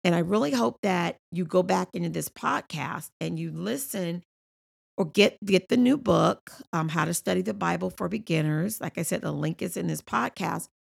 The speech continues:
to help you to see which method you wanna use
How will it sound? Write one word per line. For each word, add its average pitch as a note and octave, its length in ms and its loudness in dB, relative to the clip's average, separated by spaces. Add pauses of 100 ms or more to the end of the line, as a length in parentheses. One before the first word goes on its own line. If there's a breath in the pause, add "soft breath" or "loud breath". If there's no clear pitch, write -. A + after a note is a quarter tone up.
(360)
to A3+ 140 4
help C4+ 420 -4
you C#4 200 4
to F#3 120 0
see F#3 840 -2 (380)
which A3+ 580 2 (340)
method F#3 500 2
you F3+ 180 -2
wanna E3 300 -2
use D#3+ 640 -2